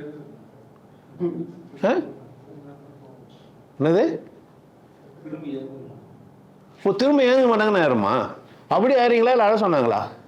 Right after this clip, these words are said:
நல்லா யோசிச்சு சொல்லுங்க. எல்லாம் ஆயிறீங்கன்ட்டு ஆயிறீங்களா, இல்ல உங்களுக்கு அழ வந்து அழுதீங்களா? திரும்ப வரமாட்டாருன்னு அழுதுங்க யார் யாரு? திரும்ப ஏந்து வரமாட்டாருன்னு அழுதேன்.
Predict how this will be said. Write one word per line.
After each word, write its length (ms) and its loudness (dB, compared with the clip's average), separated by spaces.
நல்லா 220 2
யோசிச்சு 140 4
சொல்லுங்க. 640 0
எல்லாம் 420 2
ஆயிறீங்கன்ட்டு 580 2
ஆயிறீங்களா, 560 0
இல்ல 220 2
உங்களுக்கு 240 0
அழ 140 -4
வந்து 220 0
அழுதீங்களா? 500 -4
திரும்ப 340 2
வரமாட்டாருன்னு 420 2
அழுதுங்க 220 2
யார் 180 2
யாரு? 400 0
திரும்ப 280 0
ஏந்து 320 2
வரமாட்டாருன்னு 440 0
அழுதேன். 400 -2